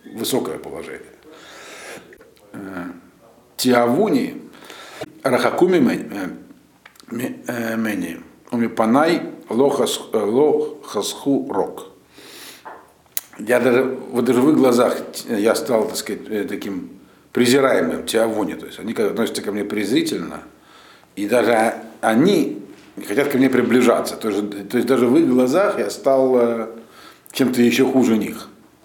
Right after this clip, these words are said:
Вот. То есть люди, которых раньше прогоняли отовсюду, они почитали за счастье, когда их кто-нибудь там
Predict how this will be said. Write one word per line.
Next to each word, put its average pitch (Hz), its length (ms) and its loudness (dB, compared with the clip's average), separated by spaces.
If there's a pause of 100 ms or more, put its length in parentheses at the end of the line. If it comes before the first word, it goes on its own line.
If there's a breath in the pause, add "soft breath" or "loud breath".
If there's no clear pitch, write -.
(260)
Вот. 92 120 -16
То - 800 -20
есть - 120 -14
люди, 196 220 4
которых 127 320 4
раньше 139 320 2
прогоняли 135 460 4
отовсюду, - 600 -2 (120)
они 92 180 -8
почитали 113 440 -2
за 104 160 -4
счастье, 131 540 0 (600 loud breath)
когда 101 260 2
их 101 80 -4
кто-нибудь 95 340 -4
там 85 260 -4